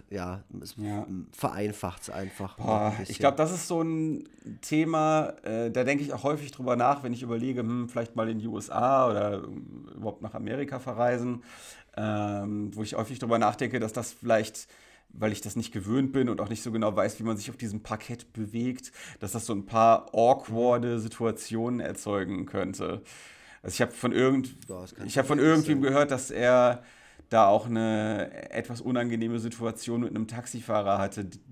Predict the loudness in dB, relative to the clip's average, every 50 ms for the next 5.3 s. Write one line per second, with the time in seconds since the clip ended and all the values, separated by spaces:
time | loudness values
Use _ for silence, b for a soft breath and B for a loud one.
0 | -20 -20 -20 _ _ _ _ -2 -2 -2 0 -2 -4 -4 -2 -4 -4 -4 -4 -4
1 | -6 -8 B B B B B -4 -2 -2 2 2 2 2 2 0 -2 -4 -4 -8
2 | -12 -8 -6 -6 -6 -6 -4 0 2 4 4 4 2 0 -2 -2 0 0 0 0
3 | 0 -2 -4 B B B B B B B B B -6 -2 -2 -2 -2 -6 -10 -8
4 | -6 -2 -2 0 0 0 0 0 0 -2 -4 -8 -10 -10 -12 -10 -4 -2 0 0
5 | 2 0 -2 -2 B